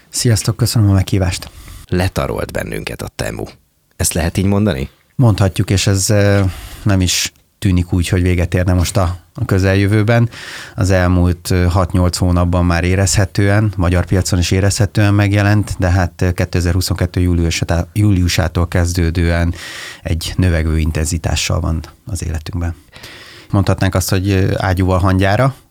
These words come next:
Speaker 2: Aha.
Speaker 1: ágyúval verébre helyett, ö, mindenhol megjelenik a Temu, és igyekszik, ö, beterelni, ö, a felhasználókat a saját ökoszisztémájába. Nyilvánvalóan van egy, ö, következő cél, vagy egy következő szint, amire,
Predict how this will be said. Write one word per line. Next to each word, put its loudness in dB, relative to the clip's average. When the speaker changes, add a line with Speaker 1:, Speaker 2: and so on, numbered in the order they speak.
Speaker 2:
Aha. 0
Speaker 1:
ágyúval 2
verébre 2
helyett, 2
ö, 2
mindenhol 2
megjelenik 2
a 0
Temu, 2
és 2
igyekszik, -2
ö, 2
beterelni, 2
ö, 0
a 0
felhasználókat 0
a 0
saját 0
ökoszisztémájába. 2
Nyilvánvalóan 2
van 2
egy, -2
ö, 0
következő 0
cél, 0
vagy 0
egy -2
következő -2
szint, -2
amire, 0